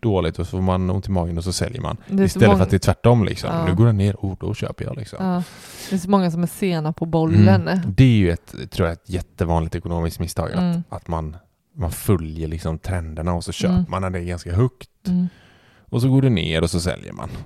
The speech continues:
Speaker 2: Men visst, om du hör på, eh, nyhetsinslag
Speaker 1: Mm.
Speaker 2: så,
Speaker 1: Och
Speaker 2: så får
Speaker 1: GameStop, GameStop är
Speaker 2: Ja.
Speaker 1: svin
Speaker 2: Men du är
Speaker 1: högt
Speaker 2: så
Speaker 1: värderad.
Speaker 2: sent ute då, om du
Speaker 1: Mm.
Speaker 2: liksom vill hoppa på den trenden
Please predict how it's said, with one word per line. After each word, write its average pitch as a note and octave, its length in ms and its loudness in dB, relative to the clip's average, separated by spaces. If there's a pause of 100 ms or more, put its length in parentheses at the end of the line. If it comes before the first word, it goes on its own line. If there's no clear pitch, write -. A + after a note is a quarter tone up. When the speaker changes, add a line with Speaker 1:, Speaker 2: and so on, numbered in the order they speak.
(100)
Speaker 2:
Men A3 240 2
visst, - 340 -4 (280)
om G#3+ 140 0
du A3+ 140 6
hör F3 240 4
på, D#3+ 420 -2 (260)
eh, D#3 380 -6
nyhetsinslag E3 1040 -2 (120)
Speaker 1:
Mm. F2+ 300 2 (1500)
Speaker 2:
så, F3+ 520 2 (420)
Speaker 1:
Och - 60 0
Speaker 2:
så G3 120 2
får D3+ 120 2
Speaker 1:
GameStop, C#3+ 600 2
GameStop C#3 580 2
är C#3 120 0
Speaker 2:
Ja. F#2 80 -4
Speaker 1:
svin B2+ 680 0 (100)
Speaker 2:
Men C#4 220 -2
du C#4+ 120 4
är C4+ 40 6
Speaker 1:
högt B3 240 2
Speaker 2:
så C4 200 -2
Speaker 1:
värderad. A#3 800 0 (380)
Speaker 2:
sent G#3 400 -6
ute G#3 260 0
då, C4 180 2
om F#3 260 -4
du F3 80 0
Speaker 1:
Mm. F3 120 2
Speaker 2:
liksom F3 280 -4
vill F3+ 120 -2
hoppa F#3 180 -6
på G#3+ 300 -4
den E3 260 -6
trenden D#3 680 -8